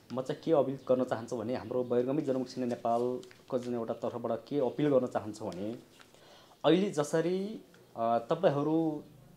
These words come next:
आफ्नो राष्ट्रलाई जुन जोगाउनुको निमित्त, आफ्नो राष्ट्रिय स्वाधीनताको जुन एउटा रक्षा गर्नुको निमित्त, अ, जसरी सडकमा जुन आइराख्नु भएको छ, अ, जसरी यसलाई एकताबद्ध जुन ढङ्गले चाहिँ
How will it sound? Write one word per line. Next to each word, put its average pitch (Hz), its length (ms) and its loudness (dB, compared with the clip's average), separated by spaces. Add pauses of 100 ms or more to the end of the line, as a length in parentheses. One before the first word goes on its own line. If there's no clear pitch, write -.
(460)
आफ्नो 151 260 0
राष्ट्रलाई 180 480 0
जुन 175 140 0
जोगाउनुको 127 360 2
निमित्त, 123 540 0 (800)
आफ्नो 170 540 4 (720)
राष्ट्रिय 156 280 0
स्वाधीनताको 175 680 6
जुन 160 160 4
एउटा 156 180 4
रक्षा 127 300 4
गर्नुको 151 340 2
निमित्त, 127 260 0
अ, - 1160 -4
जसरी 170 380 2
सडकमा 160 380 2
जुन 160 140 0
आइराख्नु 123 400 4
भएको 113 440 -6
छ, 131 40 -16 (960)
अ, 101 80 -4
जसरी 190 520 2
यसलाई 180 480 2
एकताबद्ध 196 460 0
जुन 240 180 2
ढङ्गले 135 340 6
चाहिँ 165 440 -2